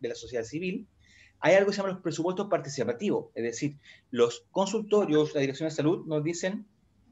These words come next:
"Mira, por favor, yo te doy aquí un, un, un,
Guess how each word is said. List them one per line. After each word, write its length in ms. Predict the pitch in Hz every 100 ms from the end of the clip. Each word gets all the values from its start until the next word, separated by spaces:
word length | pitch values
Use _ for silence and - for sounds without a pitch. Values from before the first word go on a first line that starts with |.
| _ _
"Mira, 400 | 151 143 - - _
por 120 | 143
favor, 280 | 151 151 151
yo 100 | 151
te 100 | 147
doy 240 | 147 160 131
aquí 300 | 135 165 165
un, 220 | 156 151
un, 640 | 151 143 139 139 127 127 -
un, 680 | 139 127 120 117 110 110